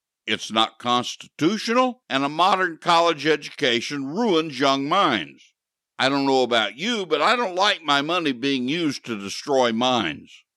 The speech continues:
Socialism is condemned by the Roman Catholic Church and has been for two millennia. It's also completely incompatible with the Constitution.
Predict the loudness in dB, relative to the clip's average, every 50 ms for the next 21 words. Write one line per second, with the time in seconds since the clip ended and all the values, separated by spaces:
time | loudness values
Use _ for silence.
0 | _ _ _ _ _ _ _ _ _ _ _ -2 2 2 2 2 0 -2 -6 -6
1 | 0 2 2 2 2 0 -4 -4 -4 -4 -6 -4 -4 -4 -4 0 0 2 2 2
2 | 2 2 2 2 2 2 0 -2 0 0 0 0 -2 -4 -6 -4 -2 0 0 0
3 | 0 -2 -8 -14 -16 _ -2 0 2 2 2 0 -2 -6 -6 0 2 2 2 2
4 | 0 -2 -2 0 2 2 2 -2 -8 -16 -16 _ 2 2 2 2 2 0 -2 0
5 | 0 0 0 0 -2 -6 -8 -12 -16 _ _ _ _ _ _ _ _ _ _ _
6 | _ -4 -2 0 2 2 4 4 2 2 0 -2 -2 -2 -2 -6 -8 -6 -4 -2
7 | -2 -2 -2 -2 -2 0 0 2 0 -2 -4 -4 -6 -6 -2 2 2 4 4 4
8 | 2 0 -2 0 0 0 0 0 -2 -12 -6 -2 -2 -2 0 -2 -4 -6 -8 -6
9 | -2 0 0 0 0 -2 -6 -12 -16